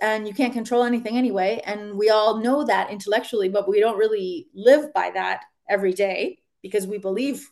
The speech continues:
somehow, or we act as if we think we can control everything, but we can't. Um, once you kind of embrace it and just say, "Okay, well, I'm just gonna go with the flow and whatever comes is gonna come, and then I'm gonna just react to it and have the possibility to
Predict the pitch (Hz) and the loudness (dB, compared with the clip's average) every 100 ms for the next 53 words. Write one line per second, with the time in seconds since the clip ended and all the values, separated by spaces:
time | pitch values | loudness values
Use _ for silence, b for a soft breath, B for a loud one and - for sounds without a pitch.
0 | _ - 202 208 202 196 190 - 202 226 | _ -6 -4 -2 0 0 0 -2 -2 -4
1 | - 190 185 190 180 - 302 269 190 180 | -4 -4 -6 -4 -4 -2 -2 -2 -6 -6
2 | 185 190 180 190 185 175 185 185 196 190 | -6 -8 -10 -6 -4 -2 -4 -6 -10 -12
3 | 160 - 226 208 196 269 - B B B | -14 -12 -8 -6 -6 -8 -14 B B B
4 | B B - 220 208 208 208 202 - _ | B B -6 -4 -2 -4 -6 -10 -14 _
5 | - 254 262 349 359 320 226 196 180 202 | -2 0 0 -2 -4 0 0 0 0 2
6 | 247 415 480 - - 214 214 214 214 196 | 2 0 0 -6 -8 -2 0 0 2 0
7 | 208 226 185 180 185 - 202 202 220 247 | 0 0 0 0 -2 -4 -10 -8 -4 -4
8 | 220 202 208 190 220 214 143 - 190 196 | -2 -2 -2 -2 -2 0 -2 -4 0 2
9 | 208 202 214 196 185 185 180 214 302 226 | 2 0 -2 -2 -4 -6 -4 -4 -4 -6
10 | 202 208 214 202 196 190 190 _ - 185 | -4 -4 -4 -4 -2 -4 -6 _ -10 -8
11 | - 185 190 196 - 226 262 - 196 196 | -4 -2 -2 -4 0 2 2 0 -4 -4
12 | 190 190 190 185 185 190 185 185 185 | -4 -4 -4 -2 -2 -2 -2 -4 -4